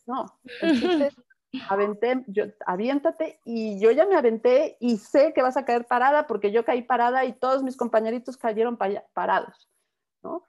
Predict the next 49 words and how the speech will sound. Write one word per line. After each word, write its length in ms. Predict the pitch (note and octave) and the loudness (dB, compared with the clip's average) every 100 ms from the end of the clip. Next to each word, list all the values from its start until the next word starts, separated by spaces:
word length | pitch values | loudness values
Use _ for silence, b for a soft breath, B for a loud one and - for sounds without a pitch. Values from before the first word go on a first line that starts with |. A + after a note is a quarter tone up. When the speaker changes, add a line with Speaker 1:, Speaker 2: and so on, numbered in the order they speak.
| _ _ _ | _ _ _
Speaker 2:
Mm. 60 | G#3 | 2
Speaker 1:
Ah, 260 | A#3 B3 G3 | 4 4 2
bueno, 360 | G#3 A#3+ - - | 0 -2 -6 -12
y 100 | A3 | 0
la 220 | G#3 G3 | 0 0
confianza 580 | G#3+ G3+ G3+ D4+ D#4+ C4 | -2 -4 -2 -2 -2 -6
que 120 | A3 | -6
yo 120 | G3 G#3 | -4 -2
puedo 220 | A3+ A3+ | 0 0
transmitir 800 | A3+ G#3 F#3 F3+ F#3+ F#3+ C4 F4 - _ _ | 0 -2 -2 -4 -8 -8 -6 -6 -8 _ _
es 180 | - G3+ | -16 -10
muy 180 | A3 A#3 | -6 -6
distinta. 680 | G#3+ G3+ - A#3+ A3+ - - _ _ _ _ _ _ _ _ _ _ _ _ _ _ _ - | -6 -10 -18 -20 -20 -20 -20 _ _ _ _ _ _ _ _ _ _ _ _ _ _ _ -4
Speaker 2:
Claro, 500 | A3+ A3+ B3 F#3 E3+ - | 2 4 4 2 -2 -2
claro, 380 | G#3 G#3+ G3+ | 2 2 2
Speaker 1:
Entonces, 180 | F3 A#3 | -2 -6
Speaker 2:
sí, 320 | B3 - G#3 | -8 -16 -4
Speaker 1:
eso 60 | A3+ A3 C#4 | -2 0 0
Speaker 2:
y 40 | |
Speaker 1:
es 80 | C4 | 0
lo 140 | B3 | 0
bello 400 | A3 - - G3+ F3+ | -2 -6 -18 -16 -12
de 80 | |
estas, 460 | F#3+ F#3 G#3 G3+ _ _ | -12 -6 -6 -6 _ _
de, 220 | - - - | -14 -14 -14
de 80 | - | -10
este 240 | G3 G3+ A3+ - | -8 -6 -8 -8
tipo 260 | G#3+ G3+ | -12 -8
de 120 | G3+ G3 | -8 -8
terapias. 640 | G3+ F#3+ - - - _ _ | -8 -8 -10 -14 -20 _ _
Speaker 2:
Sí, 500 | - A#3 A#3 A#3 G3+ | -2 0 2 2 0
sí, 180 | - A#3+ | -2 0
y 140 | A3+ | 2
yo 160 | B3+ C4 | 4 4
siempre 300 | C4+ B3 B3 | 2 2 2
digo, 180 | C4+ | 4
o 60 | G#3+ | 2
sea, 240 | A3 G3 | 2 -2
justo 320 | G3 A#3 A3+ A3+ | -2 -4 -2 0
no 180 | A3 | -2
puede, 240 | A3 A3+ G#3+ | 0 0 0
o 40 | |
sea, 140 | G#3+ G#3+ | 0 -2
esto, 220 | G#3+ A3+ | -2 -4
este 240 | A3+ A#3 | -2 -2
dicho 420 | A#3 A3+ - A#3 G#3+ | -2 -4 -8 -8 -6
como 280 | F#3+ F3+ | -8 -8
tan 460 | F3+ G3 F#3 F3+ F#3+ | -2 0 0 -4 -10
común 680 | F#3 F#3+ G3 G#3 A3+ B3 C#4 | -10 -6 0 2 2 0 -4